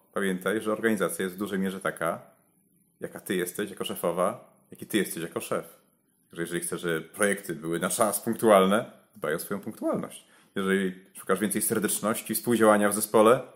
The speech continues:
pracuj nad swoim współdziałaniem, serdecznością. W bardzo dużej mierze to, co wypracujesz u siebie jako szef, jako lider, to organizacja ci się odda w zespole. Zatem zmiana zaczyna się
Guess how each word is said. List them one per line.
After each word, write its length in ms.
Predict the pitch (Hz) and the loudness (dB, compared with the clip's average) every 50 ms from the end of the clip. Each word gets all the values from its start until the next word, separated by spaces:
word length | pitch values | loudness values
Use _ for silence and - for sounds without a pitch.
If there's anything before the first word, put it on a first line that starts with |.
| _ _ _ _ _ _ _ _ _ _ | _ _ _ _ _ _ _ _ _ _
pracuj 300 | - - 82 - - 92 | -8 -8 -6 -6 -6 -6
nad 120 | 90 90 90 | -6 -6 -8
swoim 300 | - - 85 87 87 85 | -6 -4 -4 -4 -4 -6
współdziałaniem, 760 | 87 - - 107 104 98 87 80 78 78 80 80 80 87 92 - | -8 -8 -6 -6 -2 -2 -2 -2 -2 -4 -6 -8 -10 -10 -12 -10
serdecznością. 800 | - - 104 82 95 92 - - 107 95 - - - - - - - _ _ _ _ _ _ _ _ _ _ | -8 -6 -6 -4 -6 -8 -8 -10 -12 -12 -12 -14 -14 -16 -16 -16 -20 _ _ _ _ _ _ _ _ _ _
W 40 | - | -16
bardzo 200 | - - - 135 | -14 -10 -8 -6
dużej 220 | 131 120 127 123 | -4 -2 -2 -2
mierze 320 | 139 156 147 120 98 85 82 | 0 0 0 0 0 -2 -2
to, 320 | - - 95 92 - - - - - - - _ | 0 2 2 2 0 -2 -10 -20 -20 -20 -20 _
co 100 | - - | -6 -4
wypracujesz 460 | 107 107 - - 104 - - 107 98 92 | -4 -2 0 -2 -2 0 2 2 2 2
u 40 | |
siebie 300 | 92 - - 135 107 92 | 0 0 2 2 4 4
jako 220 | 85 76 73 - - | 2 2 0 -2 -6
szef, 260 | - - 117 98 90 | -2 0 2 2 2
jako 200 | 92 87 - 98 | 0 -2 0 0
lider, 380 | 90 92 90 95 104 113 - 185 - - _ _ _ _ | 0 0 2 2 2 2 0 -2 -10 -16 _ _ _ _
to 80 | - - | -8 -6
organizacja 380 | - 131 127 110 - - - 110 | -2 -2 -2 -2 -2 -2 -4 -4
ci 120 | - - | -4 -2
się 120 | - 107 | -2 0
odda 300 | 104 98 85 78 73 73 - - _ | 0 0 -2 -4 -6 -6 -6 -12 _
w 80 | - 85 | -16 -12
zespole. 460 | 78 - - - - 98 87 78 - - - - _ _ _ _ _ _ _ _ _ _ _ _ _ _ _ _ _ | -10 -8 -8 -4 0 0 0 0 -2 -4 -10 -20 _ _ _ _ _ _ _ _ _ _ _ _ _ _ _ _ _
Zatem 380 | - - - - 123 123 131 131 - _ _ _ _ _ | -8 -8 -6 -4 -4 -6 -6 -8 -14 _ _ _ _ _
zmiana 340 | - 95 92 85 87 95 92 | -6 -2 -2 0 0 0 -2
zaczyna 320 | 101 98 - - 85 85 | -6 -8 -8 -8 -8 -8
się 280 | - - - 87 90 | -8 -6 -6 -6 -6